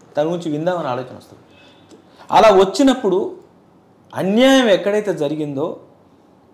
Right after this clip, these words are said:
స్పందించుకున్న మనుషులో ఉంటది. తర్వాత ఇలాంటి ఇన్సిడెంట్స్ ఉన్నప్పుడు తెలుసుకోవాలి, తెలుసుకోవాలని ఉంటది. అలా నా టీం మొత్తం కూడా స్టడీ చేశారు, అందరూ స్టడీ చేశారు, అందరూ స్టడీ. ఏమైపోయిందంటే మాది ఒక గ్రూప్ ఉంటుంది,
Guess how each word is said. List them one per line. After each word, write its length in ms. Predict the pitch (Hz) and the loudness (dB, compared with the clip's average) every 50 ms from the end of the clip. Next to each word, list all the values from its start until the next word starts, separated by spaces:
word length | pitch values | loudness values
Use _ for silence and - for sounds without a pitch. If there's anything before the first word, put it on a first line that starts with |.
| _ _ _ _ | _ _ _ _
స్పందించుకున్న 580 | - - 135 135 160 185 190 185 190 185 185 180 | -14 -10 -10 -8 -8 -8 -8 -8 -8 -10 -8 -8
మనుషులో 360 | 160 131 120 123 - 160 143 | -10 -10 -10 -10 -10 -10 -8
ఉంటది. 200 | 131 127 - - - _ _ _ _ _ _ _ _ _ _ _ _ _ _ _ _ _ _ _ _ - | -10 -12 -14 -18 -20 _ _ _ _ _ _ _ _ _ _ _ _ _ _ _ _ _ _ _ _ -4
తర్వాత 200 | 175 175 170 170 | -2 -2 -2 0
ఇలాంటి 400 | 175 185 214 233 247 240 247 226 | 2 4 4 4 4 2 0 -2
ఇన్సిడెంట్స్ 400 | 196 185 175 190 214 214 196 - | -2 -4 -4 -4 -6 -6 -6 -8
ఉన్నప్పుడు 240 | 185 180 175 175 170 | -8 -10 -10 -8 -8
తెలుసుకోవాలి, 540 | - 165 160 - - - 175 160 156 156 147 | -8 -8 -8 -8 -10 -10 -8 -8 -8 -8 -8
తెలుసుకోవాలని 520 | - 139 131 131 - - 143 123 110 98 | -10 -10 -12 -12 -10 -10 -10 -8 -8 -10
ఉంటది. 180 | 90 - - - - | -14 -18 -20 -12 -8
అలా 500 | - 156 185 190 151 143 160 175 175 - - - - _ - | -2 0 2 2 2 2 0 -2 -6 -10 -16 -20 -20 _ -8
నా 120 | 110 127 131 | -4 -2 -2
టీం 420 | 131 - - - 233 254 240 202 | -4 -4 -4 -4 -2 -2 -2 -2
మొత్తం 420 | 175 170 170 170 - - 240 233 233 | -2 -4 -4 -6 -6 -6 -4 -4 -4
కూడా 120 | 233 220 | -4 -6
స్టడీ 260 | - - - 143 131 | -8 -8 -8 -8 -8
చేశారు, 360 | 113 85 78 - - - _ _ _ _ _ _ _ _ _ _ _ _ _ _ _ _ _ _ _ _ _ _ _ _ _ _ - | -10 -12 -14 -18 -18 -20 _ _ _ _ _ _ _ _ _ _ _ _ _ _ _ _ _ _ _ _ _ _ _ _ _ _ -16
అందరూ 340 | - - - 262 285 262 262 | -12 -10 -2 2 4 4 4
స్టడీ 260 | 262 - - 190 185 | 4 2 0 -2 0
చేశారు, 560 | 190 180 175 165 165 165 156 147 160 214 - - - _ _ _ _ - 147 | 0 0 0 -2 -2 -4 -4 -4 -4 -6 -8 -14 -18 _ _ _ _ -16 -12
అందరూ 460 | 160 175 196 214 226 233 233 220 190 | -10 -4 -2 2 2 4 4 4 2
స్టడీ. 240 | - - 156 147 147 | 0 -2 -4 -4 -2
ఏమైపోయిందంటే 520 | 139 151 185 220 233 196 196 185 180 170 | -2 0 0 0 0 -2 -2 -4 -2 0
మాది 220 | 160 160 165 165 160 | 0 0 0 0 -2
ఒక 60 | 156 | -4
గ్రూప్ 220 | 175 196 202 202 | -4 -4 -6 -6
ఉంటుంది, 380 | 202 165 127 113 110 135 160 | -8 -10 -10 -12 -12 -14 -14